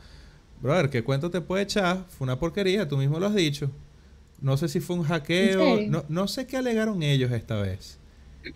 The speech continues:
Speaker 1: Yo no sé
Speaker 2: <clears throat>
Speaker 1: qué, qué fue lo que dijeron. Lo que sí sé es que dijeron al final y que, "Bueno, lo sentimos mucho, vamos a hacer un airdrop para repartir, no sé cuánto." Lo típico que se lanza esta gente ya cuando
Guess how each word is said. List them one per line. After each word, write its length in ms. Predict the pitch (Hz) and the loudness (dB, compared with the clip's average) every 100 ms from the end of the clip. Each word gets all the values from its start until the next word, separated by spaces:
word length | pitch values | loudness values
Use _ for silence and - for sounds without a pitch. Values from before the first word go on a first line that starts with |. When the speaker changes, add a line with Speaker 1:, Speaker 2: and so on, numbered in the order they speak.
| - - | -14 -6
Speaker 1:
Yo 120 | 131 | -2
no 100 | 139 | 2
sé 280 | 262 302 262 | 6 8 8
Speaker 2:
<clears throat> 20 | |
Speaker 1:
qué, 760 | 233 160 160 156 143 120 110 113 - - - - - | 8 2 2 2 2 0 -2 -6 -14 -20 -20 -20 -10
qué 140 | 127 | -6
fue 160 | 120 139 | -4 -2
lo 100 | 143 | 0
que 80 | 147 | 0
dijeron. 360 | 120 127 156 151 | 2 2 0 0
Lo 100 | 131 | -2
que 120 | 120 | -2
sí 120 | 131 | -4
sé 120 | - | -2
es 100 | 143 | -2
que 100 | 143 | 0
dijeron 380 | 156 127 131 151 | 0 2 0 0
al 100 | 147 | 0
final 320 | 143 123 123 | -2 -2 0
y 80 | 143 | -2
que, 220 | 143 131 | 0 -2
"Bueno, 240 | 117 139 147 | 0 0 0
lo 100 | 127 | -2
sentimos 460 | 127 120 127 147 | -2 -4 -2 0
mucho, 680 | 143 170 196 - 196 190 190 - - - - | 0 0 -4 -6 -4 -2 -4 -8 -20 -18 -6
vamos 220 | 123 143 | 0 2
a 20 | |
hacer 200 | 147 143 | 2 2
un 160 | 147 139 | 2 4
airdrop 520 | 156 190 180 175 180 | 4 2 2 0 -2
para 220 | 151 135 123 | 0 2 2
repartir, 800 | 123 120 117 - 156 190 185 165 | 0 0 -2 0 0 2 2 0
no 120 | 139 | -2
sé 180 | 160 147 | -2 -2
cuánto." 840 | 151 185 190 175 180 175 175 175 - - - - - - - - - - - - - - - | 0 2 2 0 0 0 0 -4 -12 -18 -16 -16 -16 -18 -18 -18 -18 -16 -16 -16 -16 -14 -4
Lo 200 | 143 165 | -2 -2
típico 400 | 208 214 226 214 | -4 -4 -4 -2
que 120 | 170 | -2
se 120 | 143 | 0
lanza 300 | 151 156 151 | 0 2 0
esta 160 | 175 175 | -2 0
gente 400 | 165 165 156 160 | 0 -2 -2 0
ya 240 | 151 143 | 4 2
cuando 640 | 143 151 139 123 117 113 | 2 0 2 2 0 -2